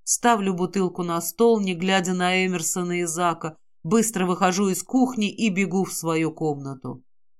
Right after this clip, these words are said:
Сажусь на кровать, опираясь спиной о стену, подтягиваю ноги к груди, хватаю подушку, кладу её на колени и утыкаюсь в неё лицом.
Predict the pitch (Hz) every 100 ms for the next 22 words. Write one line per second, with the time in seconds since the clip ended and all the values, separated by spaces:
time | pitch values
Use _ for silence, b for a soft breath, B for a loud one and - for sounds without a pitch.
0 | _ _ - 185 185 196 175 160 160 170
1 | 165 190 220 208 185 196 190 185 175 -
2 | 202 190 185 180 185 - 202 190 170 170
3 | _ _ _ _ - 185 175 - 190 180
4 | 180 185 196 254 254 226 190 220 214 214
5 | 214 208 - 175 - 226 175 160 160 170
6 | 247 240 - 180 - _ _ _ - 226
7 | 240 285 254 226 208 214 220 214 262 262
8 | 214 202 185 196 190 226 196 185 - 180
9 | 185 180 175 175 - 165 151 143